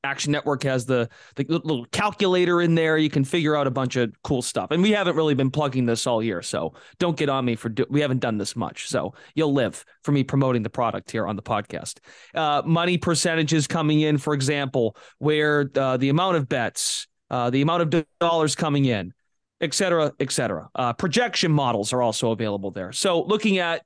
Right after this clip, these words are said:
uh, projections for Monday and bet percentages, ninety-one percent of the bets, as of this Monday morning, ninety-one percent of the bets, ninety-seven percent of the dollars are coming in, uh, on the Guardians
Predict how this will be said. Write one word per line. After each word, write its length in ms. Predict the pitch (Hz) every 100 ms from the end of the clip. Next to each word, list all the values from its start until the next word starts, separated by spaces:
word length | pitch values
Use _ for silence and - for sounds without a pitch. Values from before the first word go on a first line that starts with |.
| _
uh, 140 | 156 147
projections 580 | 156 143 165 147 156 139
for 460 | - 139 131 127
Monday 640 | 131 143 220 180 117 110 156 _ _ _ _ _ _ _ _ _ _ -
and 520 | 160 151 143 139 135 -
bet 280 | 139 160 -
percentages, 800 | 147 - 143 131 120 135 135 -
ninety-one 580 | 165 220 269 247 226 226
percent 280 | 185 208 202
of 80 |
the 40 | 165
bets, 300 | 165 156 143
as 300 | 226 247 196
of 100 | 156
this 240 | 160 147
Monday 280 | 156 139 131
morning, 260 | 127 117 123
ninety-one 440 | 165 190 165 160
percent 260 | 139 135 139
of 40 |
the 80 | 120
bets, 260 | 120 117
ninety-seven 800 | 131 151 175 202 190 156 185 170 156
percent 260 | 151 165
of 120 | 143 131
the 60 |
dollars 540 | 135 143 147 151 151 -
are 100 | 127
coming 320 | 160 147 143
in, 300 | 143 147 147
uh, 180 | - 120 -
on 180 | 131
the 80 | 120
Guardians 1000 | 120 120 139 151 170 185 233 240 - -